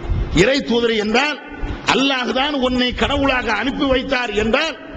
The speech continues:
உன்கிட்ட ஏதாவது ஆதாரம் இருக்குதா? உன்கிட்ட ஏதாவது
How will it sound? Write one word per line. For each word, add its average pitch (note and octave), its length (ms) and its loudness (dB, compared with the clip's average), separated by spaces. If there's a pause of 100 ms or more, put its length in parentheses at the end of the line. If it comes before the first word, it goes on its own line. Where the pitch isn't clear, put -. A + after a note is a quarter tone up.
(300)
உன்கிட்ட A3 320 4
ஏதாவது A3 380 0
ஆதாரம் C#4 540 -2
இருக்குதா? A3+ 380 2 (720)
உன்கிட்ட B3+ 320 6
ஏதாவது B3+ 480 2